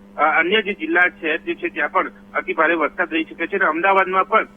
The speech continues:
અ, ભારે વરસાદની આગાહી કરવામાં આવી છે. એટલે કે આ જે સિસ્ટમ જે છે, અ, સાયક્લોનિક સર્ક્યુલેશન સિસ્ટમ જે ઉત્તર ગુજરાત તરફ છે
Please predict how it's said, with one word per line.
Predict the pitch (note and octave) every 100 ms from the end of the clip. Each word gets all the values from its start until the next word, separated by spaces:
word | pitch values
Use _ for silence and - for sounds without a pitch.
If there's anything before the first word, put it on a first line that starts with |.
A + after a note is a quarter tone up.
| - -
અ, | D3
ભારે | D3+ D3+
વરસાદની | F#3 D3+ - E3 F#3
આગાહી | E3+ C3+ D#3+
કરવામાં | F3 D3 D3 D#3+ F3
આવી | E3+ G3
છે. | F#3+
એટલે | - - - F3+
કે | F#3+
આ | G#3 F#3+
જે | G3
સિસ્ટમ | G#3 - - A#3 A3
જે | G3
છે, | D3+ A2 - -
અ, | C#3+
સાયક્લોનિક | D#3 D3+ F3+ F#3
સર્ક્યુલેશન | E3 D3+ F3 E3+ F3+
સિસ્ટમ | D#3+ D3 E3+
જે | E3+
ઉત્તર | D3+ - F3+
ગુજરાત | D3+ C#3 F3+ G3
તરફ | D#3 D#3
છે | -